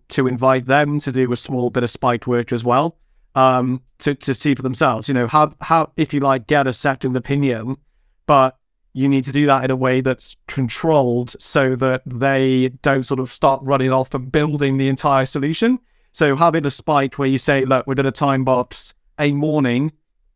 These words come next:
um, or an afternoon or a day, depending on the complexity," and you say, you know,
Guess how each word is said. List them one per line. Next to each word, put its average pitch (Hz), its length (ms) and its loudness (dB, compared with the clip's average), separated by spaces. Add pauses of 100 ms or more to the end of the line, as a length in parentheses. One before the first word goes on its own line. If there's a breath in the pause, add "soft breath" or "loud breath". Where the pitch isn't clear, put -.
(120)
um, 131 420 4
or 127 180 -4
an 131 40 -2
afternoon 139 540 0
or 117 140 0
a 117 40 -2
day, 135 420 0
depending 127 360 -2
on 120 80 -4
the 113 60 -8
complexity," 120 840 -4 (300)
and 127 160 2
you 127 80 2
say, 123 500 2 (380)
you 139 80 0
know, 127 240 0